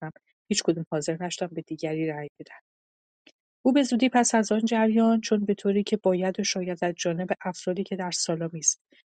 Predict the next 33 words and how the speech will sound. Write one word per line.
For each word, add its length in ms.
ابراز 320
فداکاری 640
کرده 340
بودند، 300
قدر 220
و 80
پاداشی 400
به 100
دست 340
نیاورد، 380
روانهٔ 420
اثبات 380
شد. 160
باشد 340
که 140
از 200
ناحیهٔ 440
آنها 240
مورد 320
قدردانی 640
کافی 300
واقع 260
شود. 240
اسپارتی‌ها 600
با 160
شکوه 480
تمام 360
و 80
نهایت 560
احترام 440
از 180
او 40
استقبال 500